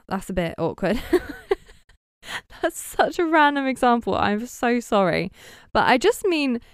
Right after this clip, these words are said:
as soon as you start doing stuff that's sort of out of,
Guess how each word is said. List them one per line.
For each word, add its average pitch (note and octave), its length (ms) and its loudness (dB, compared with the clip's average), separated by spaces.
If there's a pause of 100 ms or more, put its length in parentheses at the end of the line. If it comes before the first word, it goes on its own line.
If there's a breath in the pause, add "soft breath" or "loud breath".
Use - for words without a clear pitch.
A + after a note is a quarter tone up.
(100)
as B3+ 140 2
soon D#4+ 200 2
as D#4+ 140 2
you D4+ 80 0
start C4+ 320 2
doing A#3 240 2
stuff G#3 320 -2
that's - 180 -6
sort - 200 -2
of G#3 100 -4 (140)
out G3+ 340 0
of, G3 240 -2